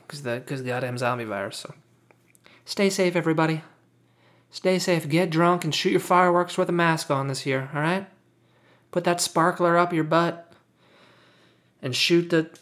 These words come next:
shoot the what do you call 'em? The fire, the, what do they, what are they called? Those things, those fireworks that you shoot at, at people? The bottle rockets? That's what they're called, bottle rockets.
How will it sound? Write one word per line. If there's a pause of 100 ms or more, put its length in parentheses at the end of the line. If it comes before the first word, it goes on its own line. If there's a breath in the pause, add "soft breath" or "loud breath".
(120)
shoot
the (480)
what
do
you
call
'em? (220 loud breath)
The
fire,
the,
what
do
they,
what
are
they
called? (880 soft breath)
Those
things,
those
fireworks
that
you
shoot
at,
at
people? (300)
The
bottle
rockets?
That's
what
they're
called,
bottle
rockets.